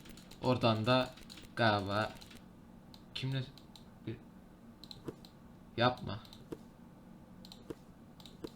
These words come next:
Aa, İspanya'ya vereceğiz orayı. Öyle gözüküyor. Belki korurum, bir asker yetiştireyim.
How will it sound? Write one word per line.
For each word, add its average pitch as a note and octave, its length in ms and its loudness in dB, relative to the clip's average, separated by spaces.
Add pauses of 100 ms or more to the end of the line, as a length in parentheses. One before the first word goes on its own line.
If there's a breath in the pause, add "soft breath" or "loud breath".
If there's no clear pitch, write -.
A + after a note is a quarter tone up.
(2500 loud breath)
Aa, - 220 0
İspanya'ya B2 680 6
vereceğiz A2+ 440 6
orayı. G#2+ 260 -4 (800 loud breath)
Öyle G#2+ 180 0
gözüküyor. F#2+ 460 -2 (2500 loud breath)
Belki A2+ 380 4
korurum, A2 560 0
bir A2 220 2
asker A2+ 380 0
yetiştireyim. G#2 600 -6